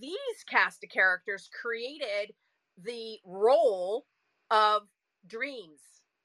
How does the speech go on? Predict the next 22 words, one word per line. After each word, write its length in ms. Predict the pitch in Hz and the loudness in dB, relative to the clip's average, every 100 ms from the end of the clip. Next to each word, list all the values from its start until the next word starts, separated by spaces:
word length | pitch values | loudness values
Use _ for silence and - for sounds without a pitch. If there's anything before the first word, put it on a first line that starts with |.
| _ _ | _ _
and 180 | 220 220 | -6 -2
the 140 | 233 196 175 | -2 -2 0
role 600 | 254 277 247 214 202 - - | 2 2 2 0 -4 -8 -4
of 340 | 214 214 208 196 _ _ | -2 -2 -4 -8 _ _
nightmares 840 | 185 214 226 - 180 156 - - _ | -8 -2 0 -2 -10 -10 -12 -18 _
and 160 | 214 202 | -8 -6
the 120 | 185 170 | -10 0
role 420 | 240 262 254 233 - | 4 6 6 4 0
for 440 | 220 214 208 208 208 - | -2 0 2 0 -2 -8
ego 440 | 254 202 180 156 | -12 -2 0 -2
and 80 | 170 | -6
the 80 | 170 | -4
role 400 | 185 247 247 226 - | 2 4 4 2 -2
for 240 | 208 196 | -8 -8
greed. 440 | 180 247 254 165 _ _ _ _ | -8 -8 -8 -14 _ _ _ _
So 460 | - 233 226 220 214 185 | 0 2 4 2 -2 -8
the, 380 | 226 220 214 208 _ | -14 -12 -14 -18 _
the 120 | 185 208 | -16 -16
Sandman 840 | - 285 349 349 240 196 196 202 - | -4 0 0 0 -4 -4 -4 -4 -2
is 200 | 233 220 - - | 0 0 -2 -6
all 360 | 240 277 294 262 226 | -2 0 -2 -4 -6
about 600 | 208 247 262 220 202 | -4 2 4 4 -4